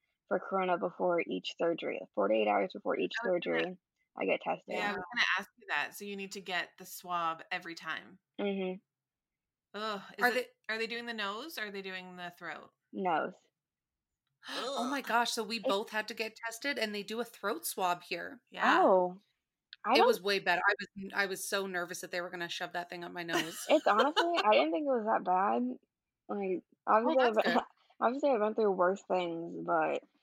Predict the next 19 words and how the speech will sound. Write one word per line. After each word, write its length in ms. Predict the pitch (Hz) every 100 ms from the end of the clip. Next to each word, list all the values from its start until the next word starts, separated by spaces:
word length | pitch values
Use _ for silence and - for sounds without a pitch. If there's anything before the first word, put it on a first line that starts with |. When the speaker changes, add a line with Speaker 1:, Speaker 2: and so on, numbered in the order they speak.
| - -
Speaker 2:
Well, 100 | 240
Speaker 1:
<laughs> 60 | 233
Speaker 2:
yes. 640 | 311 214 277 240 240 240 -
Speaker 3:
<laughs> 320 | - 262 247 -
Yeah, 200 | 208 175 - - -
I 60 |
guess 200 | 240 247 247
there's 160 | 233
a 40 | 220
lot 160 | 190
of 80 | 190
perspective 600 | - 208 180 175 170 165 170
there. 260 | 165 202
Speaker 2:
Yeah. 360 | 214 196 135 190 214 214
You're 100 | 202
like, 140 | 190
Speaker 1:
Mm-hmm. 20 |
Speaker 2:
"Yes, 240 | 208 220 -
fine. 140 | 180